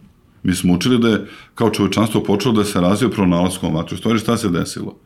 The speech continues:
Mi smo na žvakanje hrane trošili dnevno pet, šest sati. Kad se termički hrana obradila,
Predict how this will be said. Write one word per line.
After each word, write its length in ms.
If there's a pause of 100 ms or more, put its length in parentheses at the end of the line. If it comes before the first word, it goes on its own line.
(720)
Mi 120
smo 140
na 100
žvakanje 520
hrane 360
trošili 360
dnevno 280
pet, 180
šest 200
sati. 360 (1300)
Kad 160
se 140
termički 420
hrana 340
obradila, 720